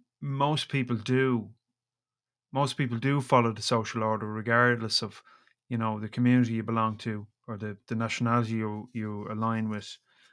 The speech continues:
Personally speaking, although there is an aspect of me that says, you know, "I'm Irish, I'm this, I'm that, I'm the other," w-, when it really comes down to it, um, I don't believe that. I really don't.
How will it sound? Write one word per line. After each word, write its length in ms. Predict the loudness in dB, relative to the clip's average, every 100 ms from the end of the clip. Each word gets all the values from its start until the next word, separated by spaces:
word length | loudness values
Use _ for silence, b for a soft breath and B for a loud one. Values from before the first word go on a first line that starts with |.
| b
Personally 320 | 4 4 6 0
speaking, 520 | 2 2 2 -2 -2 -4
although 300 | 2 4 4
there 140 | 4
is 120 | 2
an 100 | 2
aspect 380 | 2 0 -4 -2
of 100 | 0
me 260 | 2 4 2
that 180 | -2
says, 400 | -2 2 2 0
you 80 | -4
know, 260 | -4 -6 -8 B B B B B -6
"I'm 160 | -2 2
Irish, 540 | 2 2 -2 -6 -8
I'm 120 | -6
this, 260 | -4 -4 -2
I'm 120 | -2
that, 160 | -2 -2
I'm 120 | -6
the 140 | -4
other," 260 | -2 -2 -4 B B B B B B _ _ -8
w-, 180 | -8 -8
when 220 | -2 -2
it 40 | 0
really 340 | 0 2 2
comes 300 | 2 2 4
down 300 | 4 4 4
to 180 | 0 -4
it, 100 | -6 -10 -16 _ _ _ -6
um, 420 | -4 -2 -4 -8 _ -4
I 60 |
don't 240 | 2 2 4
believe 360 | 2 4 2
that. 240 | -2 -4 -8 -16 _ _ _ _ _ _
I 60 | -4
really 260 | -2 0 2
don't. 380 | 0 0 -6